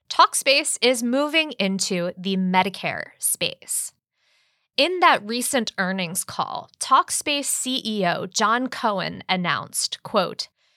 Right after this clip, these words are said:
"In twenty twenty-three, we paved the groundwork to be a Medicare provider for both standard Medicare and Medicare Advantage. We will roll it out in all fifty states throughout twenty twenty-four," end quote.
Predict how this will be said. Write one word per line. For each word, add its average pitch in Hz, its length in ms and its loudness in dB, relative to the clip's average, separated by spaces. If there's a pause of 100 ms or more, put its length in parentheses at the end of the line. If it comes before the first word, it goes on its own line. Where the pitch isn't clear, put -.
(280)
"In 240 160 4
twenty 370 380 4
twenty-three, 185 800 -2
we 240 200 -2
paved 294 640 -2
the 262 100 2
groundwork 190 680 -2
to 233 120 -2
be 208 200 -2
a 202 160 -2
Medicare 226 520 0
provider 185 540 0
for 196 180 -2
both 175 260 -4
standard 262 600 0
Medicare 247 720 0
and 240 420 0
Medicare 180 500 -2
Advantage. 175 800 -6 (460)
We 233 160 2
will 233 300 4
roll 226 300 2
it 311 100 2
out 220 320 4
in 190 240 0
all 240 260 6
fifty 220 480 -4
states - 640 -8 (160)
throughout 226 580 0 (140)
twenty 175 380 -4
twenty-four," - 840 -8 (220)
end 180 240 -2
quote. - 480 -10